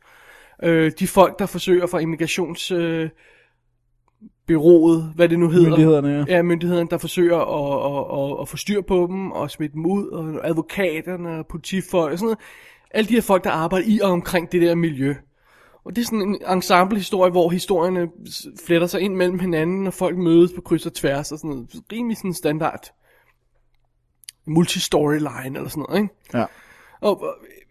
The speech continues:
Speaker 1: øh, jeg, man kunne sammenligne to andre multi-storylines af den her, øh, film af den her type der. Det er sådan noget som Crash og Syriana.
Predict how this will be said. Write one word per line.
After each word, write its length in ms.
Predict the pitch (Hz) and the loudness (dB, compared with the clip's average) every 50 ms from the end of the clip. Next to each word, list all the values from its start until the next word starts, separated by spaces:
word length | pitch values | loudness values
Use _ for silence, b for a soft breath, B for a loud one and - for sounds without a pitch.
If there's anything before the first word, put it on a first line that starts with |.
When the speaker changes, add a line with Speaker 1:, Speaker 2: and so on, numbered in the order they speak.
| - - | -10 -8
Speaker 1:
øh, 400 | 208 202 180 180 180 202 214 220 | -8 -8 -8 -10 -12 -6 0 2
jeg, 120 | 233 233 | 4 4
man 100 | 240 233 | 4 4
kunne 100 | 233 247 | 2 2
sammenligne 320 | - 240 220 240 247 240 233 | 4 4 4 4 4 2 0
to 180 | - 240 - | 0 -2 0
andre 300 | - 185 190 202 220 220 | 2 2 2 2 2 2
multi-storylines 960 | 208 190 185 185 - 214 190 - 196 175 170 165 165 160 151 151 160 156 - | 4 4 4 2 2 -2 -4 -2 0 2 2 2 2 0 0 -2 -2 -4 -6
af 60 | 165 156 | -8 -8
den 140 | 165 165 170 | -6 -4 -4
her, 80 | 151 - | -4 -4
øh, 320 | 123 - 117 120 - 123 - 120 120 151 120 - | -4 -6 -6 -6 -6 -8 -10 -14 -16 -16 -18 -18
film 300 | 143 - - 180 - - | -8 -4 -4 -4 -2 -4
af 120 | - 156 - | -6 -8 -6
den 140 | 165 160 | -4 -4
her 140 | 165 165 147 | -4 -4 -4
type 320 | - - - 165 147 160 170 | -6 -6 -6 -4 -2 -2 -2
der. 140 | 160 143 | -2 -4
Det 100 | 147 - | -4 -6
er 40 | 180 | -6
sådan 100 | - 208 | -4 -4
noget 100 | 190 170 - | -4 -4 -4
som 120 | 180 180 - - | -6 -8 -8 -10
Crash 640 | - - 175 160 156 160 175 180 - - - - - - _ _ _ _ _ _ _ _ _ _ _ _ _ _ _ _ _ | -8 -4 -2 0 0 0 0 -2 -2 -6 -8 -8 -12 -16 _ _ _ _ _ _ _ _ _ _ _ _ _ _ _ _ _
og 340 | - 156 156 151 151 147 147 | -4 -2 -2 -2 -2 -2 -4
Syriana. 640 | - - 190 170 165 156 151 139 139 143 147 156 | -4 -2 -2 0 0 0 0 0 -2 -2 -4 -6